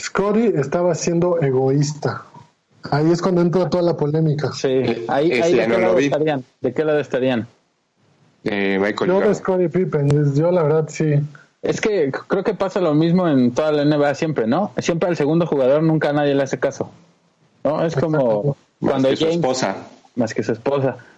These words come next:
Speaker 2: Como cuando LeBron James ganó todo con Kyrie Irving, ¿no? Y a Kyrie Irving nadie lo pelaba.
Speaker 1: Exacto.
Speaker 2: Entonces,
Speaker 1: Exacto.
Speaker 2: está
Speaker 1: Eso
Speaker 2: un poco extraño, ¿no?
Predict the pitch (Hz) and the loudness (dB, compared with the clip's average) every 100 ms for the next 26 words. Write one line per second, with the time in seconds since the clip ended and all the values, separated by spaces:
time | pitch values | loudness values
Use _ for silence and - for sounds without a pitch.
0 | - 143 135 139 131 135 135 143 170 165 | -6 -2 0 0 0 2 2 2 2 2
1 | 170 175 - 131 147 - 151 151 151 - | 2 0 0 0 0 0 0 2 0 0
2 | 117 113 107 107 107 - 147 156 170 143 | 0 2 2 2 0 0 0 2 2 2
3 | 123 139 214 160 123 120 135 135 135 135 | 2 2 2 2 0 0 0 2 2 2
4 | 127 123 127 101 117 117 110 - - - | 2 2 2 0 0 0 0 -6 -20 -20
5 | _ _ _ _ - _ - 135 - 143 | _ _ _ _ -20 _ -8 -6 -2 -4
6 | 131 - - - - 143 143 151 139 151 | -4 -6 -8 -8 -4 0 0 2 0 0
7 | 156 156 151 - - - 92 107 131 123 | -2 -4 -6 -8 -20 -14 -10 -4 -2 -2
8 | - 160 170 185 160 185 156 131 120 - | -2 0 2 2 2 0 2 2 0 -2
9 | 139 131 123 190 | -2 2 2 0